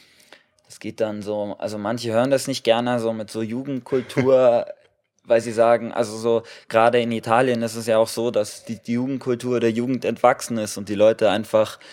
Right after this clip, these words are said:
Speaker 1: äh, das ist dann, da geht einem dann das Herz auf, wenn
Speaker 2: Mhm.
Speaker 1: man sieht, wie sich da, äh, in den Gruppen wirklich alte,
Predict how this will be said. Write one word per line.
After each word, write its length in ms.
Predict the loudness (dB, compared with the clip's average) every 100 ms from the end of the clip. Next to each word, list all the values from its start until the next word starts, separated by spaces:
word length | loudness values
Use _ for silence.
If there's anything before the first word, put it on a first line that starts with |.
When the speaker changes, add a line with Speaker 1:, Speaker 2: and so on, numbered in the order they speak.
| -20
Speaker 1:
äh, 240 | -6 -2 0
das 160 | 0
ist 180 | -4 -4
dann, 180 | -4 -2
da 80 | -4
geht 240 | -4 -6
einem 140 | -6 -4
dann 120 | -4
das 140 | 0
Herz 280 | 4 4 2
auf, 440 | 2 2 2 -8 _ _
wenn 160 | -2 0
Speaker 2:
Mhm. 20 |
Speaker 1:
man 140 | -2
sieht, 280 | -4 -6 -6
wie 60 | -10
sich 220 | -10 -2
da, 260 | 0 0
äh, 220 | 0 0 0
in 80 |
den 100 | -4
Gruppen 480 | -4 -4 -4 -12 -12 -16 -20 -20 _ _ _
wirklich 480 | -6 -6 -8 -10 -20 _ _ _ _
alte, 640 | 4 4 4 2 2 0